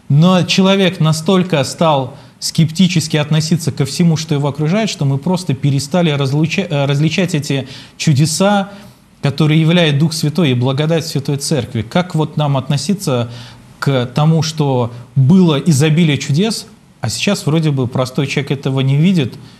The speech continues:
и даже может в какой-то степени сказать, что все, церковь уже не та, и той благодати, тех чудес, того величия сейчас уже нет. Это так? Или все-таки это нам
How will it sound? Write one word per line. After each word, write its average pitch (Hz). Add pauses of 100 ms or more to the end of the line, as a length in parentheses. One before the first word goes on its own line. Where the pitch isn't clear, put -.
(280)
и -
даже 147
может 156
в -
какой-то 139
степени 135
сказать, 156
что -
все, 117
церковь 151
уже 120
не 127
та, 190 (420)
и 127
той 143
благодати, 147
тех 120 (100)
чудес, 156
того 131
величия 135
сейчас -
уже 131
нет. 117
Это -
так? 233 (340)
Или 156
все-таки 160
это 151
нам 139